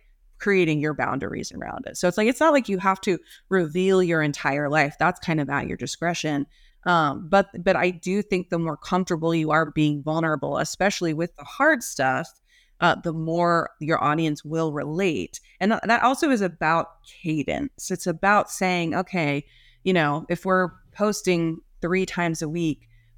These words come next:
what, maybe one of those times it'll be me and my face, and I'll be like, "Hey, we're out here scooping ice cream." Um, and the rest of the times it'll be, like,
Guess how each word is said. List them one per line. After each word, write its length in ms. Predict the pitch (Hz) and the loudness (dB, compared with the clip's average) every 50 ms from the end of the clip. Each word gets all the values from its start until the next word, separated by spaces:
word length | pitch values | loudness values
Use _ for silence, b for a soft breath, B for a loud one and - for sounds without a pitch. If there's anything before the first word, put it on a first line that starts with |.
| - - - | -20 -16 -6
what, 300 | 156 165 190 196 - 190 | 0 4 4 4 4 4
maybe 240 | 202 208 202 180 | 2 2 2 2
one 200 | 165 165 175 180 | 2 4 2 4
of 120 | 180 170 170 | 4 4 2
those 200 | 165 160 160 - | 2 2 0 -2
times 380 | - - 170 165 156 156 156 | -4 -2 0 0 2 0 0
it'll 140 | 165 151 156 | 0 0 0
be 200 | 143 - 147 151 | 0 0 0 0
me 440 | 147 151 170 185 196 185 180 180 175 | 2 2 2 2 2 2 2 2 2
and 100 | 165 160 | 2 2
my 180 | 165 160 160 160 | 0 0 -2 -4
face, 460 | - - 165 160 156 160 160 - - | -2 -2 0 0 0 0 -2 -4 -6
and 80 | 147 | -6
I'll 80 | 143 147 | -4 -4
be 80 | 139 143 | -4 -4
like, 180 | 135 135 - | -8 -8 -10
"Hey, 380 | - - 262 247 247 233 226 208 | -6 -2 0 2 2 2 2 2
we're 300 | 196 202 208 214 208 - | 0 0 0 0 0 0
out 160 | - 202 208 - | 0 -2 -2 -2
here 120 | 220 208 | -4 -6
scooping 400 | 220 - - 214 208 - 196 196 | -6 -4 -4 -4 -4 -4 -4 -4
ice 180 | 202 214 214 - | -2 -4 -4 -4
cream." 420 | - - 175 170 170 170 165 175 b b b b b b b b | -6 -4 -4 -2 -2 -2 -2 -4 b b b b b b b b
Um, 160 | 170 170 - - | 0 2 2 2
and 120 | 180 185 | 2 2
the 80 | 185 185 | 4 4
rest 220 | 196 196 190 - | 2 2 0 -2
of 40 | 185 | -6
the 40 | - | -2
times 160 | - 165 165 | -2 -2 -2
it'll 100 | 165 156 | -2 -2
be, 120 | 156 156 143 | 0 2 2
like, 160 | 135 139 - | 2 2 2